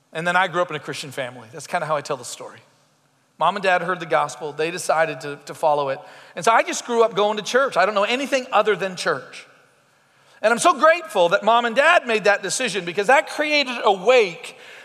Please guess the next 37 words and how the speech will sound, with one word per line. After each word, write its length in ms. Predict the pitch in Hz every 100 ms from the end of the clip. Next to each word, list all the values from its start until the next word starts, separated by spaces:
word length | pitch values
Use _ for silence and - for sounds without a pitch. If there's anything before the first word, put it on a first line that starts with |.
| -
that 160 | 208 170
then 160 | 220 220
I 280 | 214 247 277
would 240 | 254 196
fill 380 | - 254 269 240
in, 280 | 240 196 131
I 120 | 170
would 180 | 208 175
be 140 | 226
a 40 | 220
part 460 | - 254 262 262
of. 140 | 165 151
And 80 |
I'm 100 | 175
just 180 | 180 262
so 220 | - 359
grateful 440 | 277 339 359 220 175
for 240 | 202 185 - - -
the 200 | 226 247
influence 440 | 320 - 277 233
of 60 | 233
my 100 | 214
mom 180 | 214 202
and 100 | 185
dad. 140 | 151
All 220 | - 208
of 80 | 233
that 140 | 202 165
is 120 | -
true. 260 | - 143 107 - _ _ _ _ _ _ _ _ _ _ _ _ _ _ _ -
It's 120 | 180
just 200 | - 277
that 120 | 330 -
the 120 | 226
older 300 | 240 202 131
I 100 | 117
get, 420 | 113 104 101